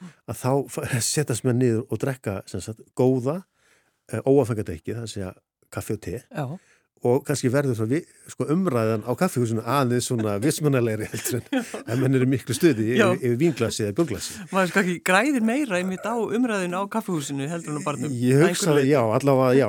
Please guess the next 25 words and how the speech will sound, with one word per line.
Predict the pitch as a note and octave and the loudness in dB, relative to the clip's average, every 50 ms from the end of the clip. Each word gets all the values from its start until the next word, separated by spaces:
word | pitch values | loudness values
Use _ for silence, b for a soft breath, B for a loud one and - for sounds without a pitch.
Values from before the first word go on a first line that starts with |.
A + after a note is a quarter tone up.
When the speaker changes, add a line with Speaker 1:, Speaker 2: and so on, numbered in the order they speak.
| G#2+ | 0
Speaker 2:
það | - B2+ B2 C3+ | 0 0 0 0
er | C3+ | 0
kannski | - D3 C3+ D3 C3 | 0 -2 -2 -4 -4
kemur | - E3+ E3 D3+ C3+ | -4 -4 -2 -2 0
svona | E3 F3 D#3+ | 0 -2 0
eitthvað, | - E3+ D#3+ C#3+ C#3 D3+ | 0 0 0 0 -2 -6
eitthvað | C#3+ B2+ D3 D3 E3 | -4 0 2 4 4
minnistar | A3 A3+ F#3 C#3+ - D#3 C#3 D#3 | 4 4 2 2 0 0 0 0
út | E3+ C#3 - | 0 0 -2
úr | A2+ F#2 | -2 -4
því, | F2 | -2
skulum | F#2 G#2+ G#2+ A2 | -2 -2 0 0
við | - | -2
segja. | A2 G2 F2 - - | -2 -4 -6 -6 -10
Speaker 1:
<laughs> | |
Já. | - G#3 F#3 - - - - - C#4 D4 C#4+ B3+ A3+ G#3+ G3 F3+ | -12 -12 -12 -12 -16 -18 -16 -14 -12 -10 -10 -10 -12 -12 -10 -6
Speaker 2:
Og, | D#3+ A2 A2 A2 A2 A2 A2 A2+ | -2 0 2 2 2 2 4 4
og, | A2+ A2 G#2+ A#2+ A#2+ A2+ A2 A#2 B2 B2 | 4 2 2 2 2 2 2 2 0 0
og, | A#2+ A#2 C3 | -2 -4 -4
og | - A#2+ - | -6 -4 -2
þar | - C#3+ C#3+ | 0 2 2
lendi | C#3 C3+ A#2+ B2+ B2 | 2 2 2 2 2
var, | B2 B2+ C3+ | 2 0 0
var | C3+ A#2 A2+ A2+ | 0 -2 -6 -6
þetta, | - - C#3+ C#3 - - _ - D3+ C#3+ | -4 -6 -6 -6 -6 -10 _ -4 -2 -2